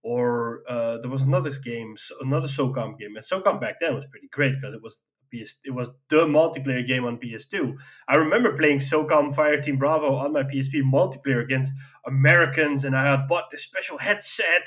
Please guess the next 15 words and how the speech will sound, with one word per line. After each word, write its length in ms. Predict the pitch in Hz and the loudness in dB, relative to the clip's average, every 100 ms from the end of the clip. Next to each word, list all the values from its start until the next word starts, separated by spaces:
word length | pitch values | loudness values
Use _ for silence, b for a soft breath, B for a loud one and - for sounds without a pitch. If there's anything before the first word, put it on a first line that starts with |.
| - B B | -4 B B
and 140 | - 165 | -8 -4
then 160 | 180 | -4
we 60 | 180 | -4
would 240 | 190 147 139 - 143 135 | -4 -6 -8 -12 -4 0
voice 340 | 233 208 202 | 0 0 -2
chat, 380 | - 254 208 214 | 2 6 6 4
and 80 | 202 | 0
it 120 | 202 | -8
felt 260 | - 233 233 | -2 0 0
so 280 | - 202 202 - | 0 -2 -2 -4
cool, 340 | 214 220 165 | 0 0 0
you 60 | 135 | 0
know? 440 | 123 156 185 208 165 | 0 2 0 -2 -4
And 160 | 170 | 2
then, 440 | 208 214 208 196 | 4 4 2 -4